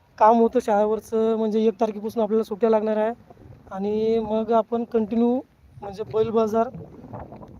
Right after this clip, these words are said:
आपलं पुसद, दिग्रस, उमरखेड हे बैल बाजार आपल्याला कंटिन्यू पाहायला भेटतील. आणि जे काही जवळपासचे आपले आता, अ, शेड असतील म्हशींचे, गाईचे, त्याच्यावरसुद्धा आपण भेट देणार आहोत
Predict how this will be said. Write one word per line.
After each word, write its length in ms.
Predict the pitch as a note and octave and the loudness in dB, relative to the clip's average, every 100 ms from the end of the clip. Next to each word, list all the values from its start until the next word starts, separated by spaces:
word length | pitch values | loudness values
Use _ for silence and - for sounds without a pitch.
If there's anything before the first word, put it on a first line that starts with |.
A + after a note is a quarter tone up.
| - | -18
आपलं 300 | F#3 - G#3 | -16 -6 -4
पुसद, 440 | G#3+ - A3+ A3 | -6 -8 -4 -2
दिग्रस, 300 | - F#3+ G#3 | -4 -8 -10
उमरखेड 360 | G3+ G3+ G#3+ A3+ - - - - - - - - | -8 -8 -6 -6 -10 -14 -16 -12 -10 -8 -10 -10
हे 80 | |
बैल 200 | G#3+ G#3+ | -4 -2
बाजार 240 | G#3+ A3 A3+ | 0 0 0
आपल्याला 360 | A3 A3+ A3+ | 0 2 2
कंटिन्यू 400 | A3+ - A#3 B3 | 0 -2 -2 -2
पाहायला 280 | B3+ A3 G#3+ | 2 4 6
भेटतील. 320 | G#3+ G#3+ B3 - - - - - - - | 4 0 -8 -14 -16 -20 -20 -20 -18 -10
आणि 360 | F#3+ G3+ G#3+ A3 A3 A3 G3 | -6 -4 -4 -2 0 0 -2
जे 80 | |
काही 260 | A3 A3+ A3+ | -2 0 0
जवळपासचे 520 | G3 G#3+ G#3+ A3 - | 0 0 -2 -6 -4
आपले 200 | G#3+ A3+ | -4 -2
आता, 360 | A3 A3+ A3+ A#3 - - - - - - - - - - - | -2 0 0 -2 -6 -16 -16 -18 -18 -18 -20 -20 -20 -14 -4
अ, 480 | G3+ G3+ G3+ G#3 G#3 | 0 2 6 6 4
शेड 300 | - A#3 A3+ | 4 4 4
असतील 240 | G#3+ A#3+ | 2 -2
म्हशींचे, 520 | A3 G#3 A3+ G#3+ A3+ | -4 -2 -2 0 0
गाईचे, 460 | A3 G#3 G#3 - A#3 | 2 0 -2 -2 -2
त्याच्यावरसुद्धा 520 | - G#3 A3+ F#3+ G3+ | -2 -2 -2 0 0
आपण 320 | G#3+ A3+ A3+ | 2 2 0
भेट 180 | G#3 G#3 | 0 0
देणार 280 | F#3 G#3+ G#3+ | 0 0 2
आहोत 160 | G#3+ | 2